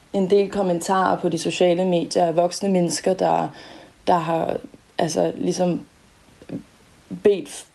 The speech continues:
unge mennesker om, eller anbefalet unge mennesker om ikke at starte på sygeplejerskeuddannelsen. Øh, og jeg ved ikke, om det er, fordi at de er imod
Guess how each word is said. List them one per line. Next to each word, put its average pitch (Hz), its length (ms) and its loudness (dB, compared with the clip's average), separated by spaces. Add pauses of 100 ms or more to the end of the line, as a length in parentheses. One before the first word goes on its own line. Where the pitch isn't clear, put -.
(100)
unge 196 220 0
mennesker 185 400 -2
om, 180 280 0
eller 175 200 0
anbefalet 190 600 2
unge 190 200 2
mennesker 180 280 -2
om 185 100 -2
ikke 196 180 2
at 196 80 -2
starte 190 260 -2
på 202 80 -4
sygeplejerskeuddannelsen. 180 1400 -2 (400)
Øh, 175 300 4
og 190 100 4
jeg 175 140 2
ved 190 120 4
ikke, 202 200 2
om 202 100 0
det 196 220 2
er, 170 360 0
fordi 190 420 -2
at 180 180 0
de 175 180 0
er 170 200 4 (100)
imod 190 380 2